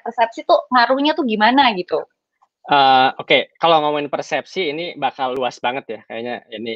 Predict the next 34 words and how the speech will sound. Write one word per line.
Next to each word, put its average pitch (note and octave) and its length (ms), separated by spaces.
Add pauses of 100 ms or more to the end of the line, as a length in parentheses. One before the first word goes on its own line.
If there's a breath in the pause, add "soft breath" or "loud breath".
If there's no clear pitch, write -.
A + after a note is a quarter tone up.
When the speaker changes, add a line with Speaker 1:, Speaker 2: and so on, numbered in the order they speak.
(140)
Speaker 2:
Am-, B2+ 160
kalau A#2+ 240
Speaker 1:
Heeh. B2 160
Speaker 2:
orang A#2+ 160
psikologi, A#2+ 640
behavior B2 240
science, D3 240 (160)
ya D3 80
semuanya D#3+ 400
persepsi C#3 480
ya, B2+ 160
realitas B2 400
itu C#3 160
persepsi B2+ 400
kan A#2+ 160
gitu. A2 160
Speaker 1:
Betul. C#4+ 80
Speaker 2:
Jadi C3+ 240 (400)
it's - 160
gonna D3+ 240
be C#3+ 240
Speaker 1:
Iya, A3+ 80
Speaker 2:
too F3 160
Speaker 1:
iya, - 0
Speaker 2:
big D3 160
Speaker 1:
iya. - 80
Speaker 2:
to C3+ 80
discuss. B2 480
Mungkin E3 240
kita G3 320
akan D#3 240
fokus D3+ 400
aja C#3 320
ke B2+ 320